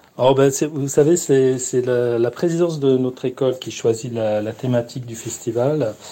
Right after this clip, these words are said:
euh, et qui, et qui nous demande ensuite de réfléchir à la, à la mise en œuvre, à la programmation. Donc évidemment, euh, après la question de la nature, des migrations, du temps, euh, la question de l'information apparaissait évidemment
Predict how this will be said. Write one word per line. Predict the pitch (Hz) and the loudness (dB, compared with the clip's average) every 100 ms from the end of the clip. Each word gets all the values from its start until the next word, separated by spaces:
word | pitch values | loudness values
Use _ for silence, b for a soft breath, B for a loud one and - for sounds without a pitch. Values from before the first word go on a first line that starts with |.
| B B B B - | B B B B -2
euh, | 117 110 110 110 | 2 4 2 0
et | 110 | -4
qui, | - 113 113 113 | -10 -4 0 2
et | 107 | 0
qui | - | -2
nous | 117 | -2
demande | 113 120 135 120 | 0 2 2 0
ensuite | 113 - 127 - 113 | -4 -8 -12 -8 -6
de | 104 110 | -4 -2
réfléchir | 113 110 117 - 131 117 | -4 -4 -8 -6 -4 -2
à | 113 | -2
la, | 107 101 98 95 98 107 | -2 -2 -4 -6 -8 -6
à | |
la | 104 | -4
mise | 110 110 | -2 0
en | 113 110 | 2 2
œuvre, | 117 113 | 2 2
à | |
la | 104 | 0
programmation. | - 107 104 107 104 - 120 127 165 B B B B - | -2 -2 0 0 -2 -2 2 2 0 B B B B -4
Donc | 120 - | -2 0
évidemment, | 120 120 123 120 127 135 123 | -2 4 4 6 4 4 4
euh, | 110 107 104 - B B B B - | 2 0 -4 -8 B B B B -4
après | 110 - 131 131 127 | -4 0 0 2 2
la | 120 | 0
question | 120 - 123 | -2 -6 -4
de | 120 | -2
la | 117 | 0
nature, | 123 - 135 135 135 | 0 0 0 0 0
des | 120 | -2
migrations, | 113 113 120 120 - 131 127 131 135 131 | 0 2 0 0 -8 -6 -4 -2 -4 -4
du | 113 117 | -8 -8
temps, | - 131 135 147 147 123 | 0 2 2 0 0 0
euh, | 113 110 B B - | -2 -4 B B -8
la | |
question | 123 139 131 | -4 2 4
de | |
l'information | 127 131 123 127 - 139 135 123 | 4 4 2 0 -4 -4 -2 -2
apparaissait | 113 - 110 - 123 | -4 -4 -8 -6 -6
évidemment | 117 120 120 | -4 -4 -4